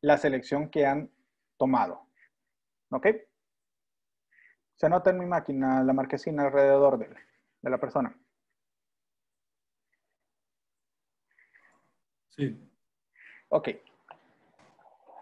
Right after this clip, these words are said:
Speaker 1: De esta forma, yo tengo seleccionado específicamente a la persona interna. Y como no quiero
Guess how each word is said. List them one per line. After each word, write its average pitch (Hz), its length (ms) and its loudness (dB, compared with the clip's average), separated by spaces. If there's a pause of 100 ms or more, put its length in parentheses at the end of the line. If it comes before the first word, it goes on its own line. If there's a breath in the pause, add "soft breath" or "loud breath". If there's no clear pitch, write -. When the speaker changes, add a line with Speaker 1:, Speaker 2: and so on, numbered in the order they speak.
(2500)
Speaker 1:
De 170 180 4
esta 220 220 6
forma, 190 680 4
yo 165 300 2
tengo 202 340 0
seleccionado 170 680 0
específicamente 147 1120 -4 (880)
a 117 200 -2
la 117 160 -6
persona 160 500 2
interna. 151 480 2 (1040 loud breath)
Y 175 140 -6
como 151 260 4
no 208 300 4
quiero 208 500 4